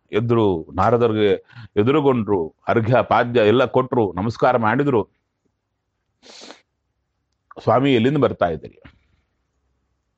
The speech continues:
"ವೈಕುಂಠದಿಂದಪ್ಪ, ಸೀದಾ ಅಲ್ಲಿಂದ ಬರ್ತಾ ಇದ್ದೀನಿ." "ಹೌದಾ? ನಾರಾಯಣ ಏನ್ ಮಾಡ್ತಾ ಇದ್ದ ನೀವು ಹೋದಾಗ?" ಅವಾಗ ನಾರದರು ಹೇಳಿದ್ರಂತೆ,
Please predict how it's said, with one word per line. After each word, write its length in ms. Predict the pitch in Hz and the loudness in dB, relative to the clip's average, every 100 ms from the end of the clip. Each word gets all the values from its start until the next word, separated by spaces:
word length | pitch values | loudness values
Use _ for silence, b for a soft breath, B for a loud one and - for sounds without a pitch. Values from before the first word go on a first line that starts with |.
| _ _ _ _ _ _ - - | _ _ _ _ _ _ -20 -2
"ವೈಕುಂಠದಿಂದಪ್ಪ, 800 | 127 170 196 175 160 151 131 117 | 0 2 0 0 -2 0 0 0
ಸೀದಾ 360 | 107 107 117 120 | -2 0 2 2
ಅಲ್ಲಿಂದ 260 | 110 117 | 2 0
ಬರ್ತಾ 300 | 120 113 - | 0 0 0
ಇದ್ದೀನಿ." 360 | 98 82 78 _ _ _ B B | -2 -2 -14 _ _ _ B B
"ಹೌದಾ? 920 | - 120 127 151 196 180 139 101 - _ _ _ B B B B _ _ _ 90 | -2 2 4 4 4 2 0 -4 -8 _ _ _ B B B B _ _ _ -4
ನಾರಾಯಣ 540 | 107 123 156 151 143 | 0 2 2 2 0
ಏನ್ 320 | 120 117 139 | 2 2 2
ಮಾಡ್ತಾ 340 | 127 107 - 95 | 2 0 0 0
ಇದ್ದ 180 | 90 | 2
ನೀವು 260 | 92 104 92 | 0 0 -2
ಹೋದಾಗ?" 460 | 90 104 90 80 71 57 - _ - _ _ - - _ _ _ _ _ _ _ _ _ _ _ _ _ - - - _ _ _ _ _ _ _ _ B B B _ _ _ _ _ _ _ _ - | 0 0 2 0 -4 -12 -16 _ -20 _ _ -20 -20 _ _ _ _ _ _ _ _ _ _ _ _ _ -20 -20 -20 _ _ _ _ _ _ _ _ B B B _ _ _ _ _ _ _ _ -4
ಅವಾಗ 340 | 123 151 147 | 2 2 2
ನಾರದರು 580 | 139 120 107 101 101 98 | 0 0 0 0 0 -2
ಹೇಳಿದ್ರಂತೆ, 540 | 87 82 76 65 - | -2 -6 -6 -12 -20